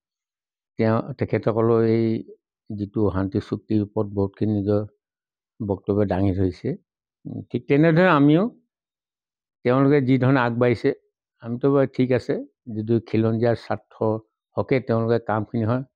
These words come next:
আমি ৱেলকাম কৰিছোঁ। যদি শান্তি চুক্তিৰ নামত যদি তেওঁলোকে গৈ কিবা ৰাজনৈতিক মুনাফা কিছুমানে যে নিজৰ ব্যক্তিৰ স্বাৰ্থৰ কাৰণে যদি কিবা এটা কৰে, তেতিয়াহ'লে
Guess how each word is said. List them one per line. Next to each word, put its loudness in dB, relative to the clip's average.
আমি -2
ৱেলকাম 0
কৰিছোঁ। -6
যদি 2
শান্তি -2
চুক্তিৰ -2
নামত 2
যদি -2
তেওঁলোকে 0
গৈ 2
কিবা 2
ৰাজনৈতিক 2
মুনাফা 2
কিছুমানে 0
যে -2
নিজৰ 0
ব্যক্তিৰ -4
স্বাৰ্থৰ -4
কাৰণে 0
যদি -2
কিবা -4
এটা -2
কৰে, 0
তেতিয়াহ'লে -4